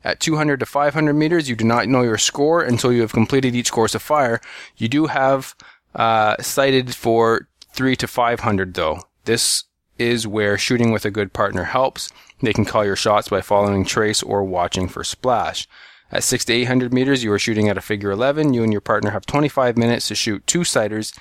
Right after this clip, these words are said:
and ten shots for each score. E-, uh, for each score. Uh, these course of fires are marked with each shot. I call this tactical F class. So that's interesting. That does actually sound like a bit of fun.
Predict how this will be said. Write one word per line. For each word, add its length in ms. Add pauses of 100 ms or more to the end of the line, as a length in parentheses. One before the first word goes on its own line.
(220)
and 180
ten 220
shots 340
for 120
each 260
score. 320
E-, 160 (260)
uh, 160
for 140
each 180
score. 320 (640)
Uh, 920
these 320
course 200
of 80
fires 380
are 100
marked 300
with 160
each 160
shot. 380 (200)
I 200
call 260
this 320
tactical 800
F 240
class. 640 (360)
So 200
that's 400 (120)
interesting. 420
That 100
does 200
actually 260
sound 200
like 280
a 80
bit 180
of 80
fun. 320